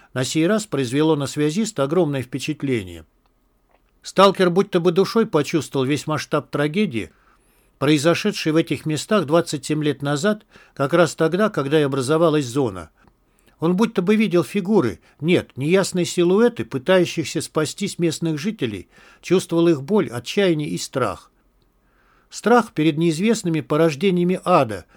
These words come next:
что явились из ниоткуда лишь с одной целью — убивать. Вон, возле крайнего справа дома кабан остервенело разрывает тело молодого парня,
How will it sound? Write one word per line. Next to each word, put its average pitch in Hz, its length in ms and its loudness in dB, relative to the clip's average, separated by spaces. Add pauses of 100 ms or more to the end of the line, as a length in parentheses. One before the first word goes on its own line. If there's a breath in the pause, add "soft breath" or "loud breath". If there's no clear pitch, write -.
(180 soft breath)
что - 200 -4
явились 170 500 2
из 143 220 -8
ниоткуда 165 560 -2
лишь 139 220 -4
с - 60 -4
одной 160 260 0
целью — 107 540 -2 (240 soft breath)
убивать. 139 640 0 (920 soft breath)
Вон, 190 240 2
возле 165 320 2
крайнего 170 500 2
справа 175 400 2
дома 165 460 2 (320 soft breath)
кабан 175 360 4
остервенело 156 680 0
разрывает 151 560 2
тело 180 220 2
молодого 139 480 0
парня, 151 480 -2